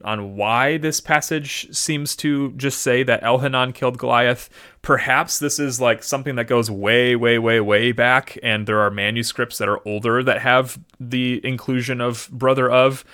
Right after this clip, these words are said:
and we've maybe lost them, and so modern, uh, you know, the, the, um,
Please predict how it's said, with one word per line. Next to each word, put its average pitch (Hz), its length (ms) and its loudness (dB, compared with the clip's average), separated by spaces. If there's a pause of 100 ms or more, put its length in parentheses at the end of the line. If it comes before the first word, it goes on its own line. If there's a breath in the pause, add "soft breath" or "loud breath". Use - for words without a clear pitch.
(340 soft breath)
and 107 220 0
we've 104 400 -6
maybe 110 220 -4
lost 113 460 2
them, 139 280 2
and 107 100 -4
so 107 220 -2
modern, 117 640 -2 (440 soft breath)
uh, 107 180 0
you 113 100 -6
know, 101 120 -2
the, 101 220 -4
the, 104 220 -6 (760)
um, 92 360 -14